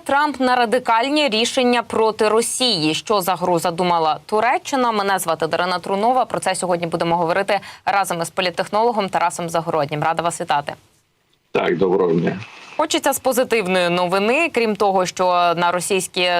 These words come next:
Speaker 1: тец активно летять наші дрони і електропідстанції, то і російський порт Туапсе зупинив експорт палива після атаки наших дронів другого листопада. Там стояли танкери для завантаження нафтою і, як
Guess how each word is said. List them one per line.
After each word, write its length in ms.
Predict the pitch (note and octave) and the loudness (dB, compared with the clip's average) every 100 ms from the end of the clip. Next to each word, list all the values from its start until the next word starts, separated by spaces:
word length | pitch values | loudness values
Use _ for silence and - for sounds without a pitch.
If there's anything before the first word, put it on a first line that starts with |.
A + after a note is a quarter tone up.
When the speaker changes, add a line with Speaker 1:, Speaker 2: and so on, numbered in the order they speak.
| E3+ | 0
Speaker 1:
тец 400 | B3 D#4 - - | 0 0 -2 -2
активно 680 | B3+ - A3 - A#3+ A3 A3 | 0 0 -2 -2 0 2 2
летять 480 | G#3 G3+ G#3+ G#3 - | 2 2 0 0 -4
наші 400 | G3 G3+ G3 - | -2 -2 0 -4
дрони 520 | F#3 G3 G3 F#3+ F3+ F3 - - - | -2 2 2 2 -2 -4 -12 -20 -8
і 200 | F#3 F#3 | -2 0
електропідстанції, 1500 | F3 E3+ F3+ F#3+ F#3 E3+ E3 F#3+ - C4+ F4+ - B3+ B3 A#3 | 2 2 2 0 0 -2 -2 -4 0 0 0 -2 0 2 0
то 260 | B3 B3 - | 2 2 2
і 120 | B3 | 0
російський 480 | C4 C4 D#4+ - C#4+ | 0 0 -2 0 -2
порт 320 | - A3 E3+ - | 2 2 2 0
Туапсе 580 | F3+ F3+ - C4 D4 | 0 0 0 2 2
зупинив 520 | B3 B3 A#3+ A#3 A3+ - - C4+ | 2 0 2 2 2 0 -2 -2
експорт 420 | - - F#3+ - | -4 -4 -4 -2
палива 540 | - F#3+ E3+ G#3+ E4+ F#4 | 0 2 2 0 0 0
після 300 | F4 - A#3 | -2 0 -2
атаки 540 | F#3+ - G#3+ - A#3 A3+ - - | -2 0 0 0 -2 -2 -12 -8
наших 600 | F#3+ G3+ A3 - G#3+ - | 0 2 2 0 -2 -2
дронів 520 | F#3+ F#3+ A3 B3 A#3 F3 | -2 0 2 2 0 0
другого 400 | F#3 G3+ A3 G3 | 0 2 2 2
листопада. 720 | F#3+ - G#3 G#3 E3+ D#3 D#3+ - - | 0 -2 -4 0 0 2 -2 -4 -4
Там 180 | B3+ G#3 | -2 -2
стояли 480 | - F3+ E3+ E3+ E3+ | -2 0 2 0 0
танкери 600 | F3+ F3+ E3+ E3 E3+ E3 | 0 0 0 -2 -2 -2
для 280 | D#3+ G3 F3 | 0 -2 0
завантаження 800 | F3 E3+ E3+ F3 E3+ E3 D#3+ E3 | 0 -2 0 0 0 -2 -2 0
нафтою 600 | A3 G#4 - C4+ B3+ B3+ | 2 0 0 0 2 2
і, 340 | - C#4 C4 | 2 0 2
як 160 | G#3 | 0